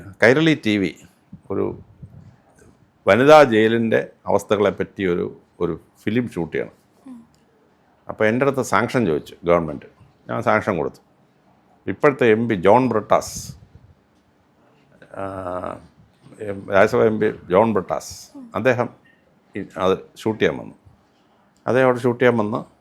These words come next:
Speaker 1: ആളുകളെല്ലാം വിളിച്ചിട്ട് ഷൂട്ട് ചെയ്തു. അപ്പോൾ ഫ്രണ്ട് റോയിൽ ഇരിക്കുന്ന ഈ സ്ത്രീയാണ്, ഈ മാനസിക രോഗമുള്ള സ്ത്രീയാണ്. ഇത് ബ്രോഡ്കാസ്റ്റ് ചെയ്തു. ബ്രോഡ്കാസ്റ്റ് ചെയ്തപ്പോൾ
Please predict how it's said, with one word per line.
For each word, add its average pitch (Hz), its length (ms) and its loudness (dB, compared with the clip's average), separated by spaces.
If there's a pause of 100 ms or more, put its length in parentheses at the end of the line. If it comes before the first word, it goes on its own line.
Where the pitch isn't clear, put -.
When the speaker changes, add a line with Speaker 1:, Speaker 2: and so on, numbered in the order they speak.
(240)
Speaker 1:
ആളുകളെല്ലാം 113 440 2
വിളിച്ചിട്ട് 107 340 -4
ഷൂട്ട് 110 320 -6
ചെയ്തു. 62 100 -4
അപ്പോൾ - 800 -16
ഫ്രണ്ട് 143 440 0
റോയിൽ 113 320 4
ഇരിക്കുന്ന 107 320 -2
ഈ 107 200 -2
സ്ത്രീയാണ്, 87 540 -2 (540)
ഈ 113 40 -4
മാനസിക 104 380 -4
രോഗമുള്ള 107 300 -2
സ്ത്രീയാണ്. 78 400 -6 (960)
ഇത് 123 120 -6
ബ്രോഡ്കാസ്റ്റ് 110 640 4
ചെയ്തു. 62 140 -4 (760)
ബ്രോഡ്കാസ്റ്റ് 143 560 6
ചെയ്തപ്പോൾ 104 420 2